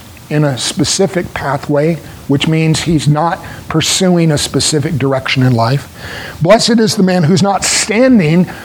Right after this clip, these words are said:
where he shouldn't be standing. And third, blessed is the man who isn't sitting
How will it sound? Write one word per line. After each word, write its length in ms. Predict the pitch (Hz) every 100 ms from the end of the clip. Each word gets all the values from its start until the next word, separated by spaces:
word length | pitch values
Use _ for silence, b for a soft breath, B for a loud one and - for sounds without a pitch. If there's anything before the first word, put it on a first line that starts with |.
| B
where 200 | 139 170
he 160 | 160 190
shouldn't 360 | - 240 226 160
be 120 | 165
standing. 640 | - 190 202 175 117 156 - - - - - B B B B B -
And 400 | 175 185 185 190
third, 680 | - - - 226 220 208 -
blessed 460 | 147 170 240 - 233
is 160 | 180
the 100 | 190
man 240 | 175 180 160
who 240 | - 180
isn't 240 | 185 156
sitting 640 | - - - 285 240 156